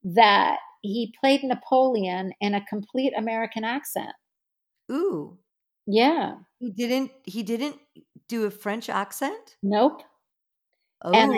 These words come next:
Speaker 2: Oh.
Speaker 1: and a lot of people said that that threw them and that they, that they didn't like that. They thought that he just kinda phoned it in.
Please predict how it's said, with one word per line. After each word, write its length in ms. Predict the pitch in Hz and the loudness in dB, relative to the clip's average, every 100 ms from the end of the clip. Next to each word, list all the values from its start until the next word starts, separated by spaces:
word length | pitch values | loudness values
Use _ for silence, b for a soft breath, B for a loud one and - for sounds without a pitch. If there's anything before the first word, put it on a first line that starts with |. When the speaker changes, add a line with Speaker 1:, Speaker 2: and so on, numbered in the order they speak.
| 180 | 0
Speaker 2:
Oh. 260 | 160 151 - | -2 -8 2
Speaker 1:
and 240 | 220 208 | 4 6
a 40 | 202 | 4
lot 220 | 202 196 | 4 4
of 80 | 220 | 2
people 240 | 262 254 | -2 -4
said 220 | - 220 202 | -4 -2 -2
that 160 | 202 | 0
that 180 | 190 180 - - | 2 0 -2 -6
threw 240 | 233 240 | -2 2
them 220 | 240 196 | 4 4
and 140 | 190 175 | 2 -4
that 100 | 175 | -4
they, 240 | - 185 - 165 | -2 -2 -2 -2
that 200 | 175 - 180 | -2 -2 -4
they 120 | 185 | -2
didn't 200 | 185 175 | -4 -4
like 220 | 185 180 | -6 -6
that. 160 | 175 156 | -4 -4
They 220 | 190 - - | -4 -6 0
thought 300 | 196 180 - | 4 4 2
that 100 | 190 | -4
he 180 | 170 185 | -4 -4
just 220 | 175 - | -6 -8
kinda 180 | 196 175 | -8 -8
phoned 340 | - 190 175 | -4 -4 -2
it 100 | 170 | -4
in. 300 | 160 175 185 | -4 -6 -12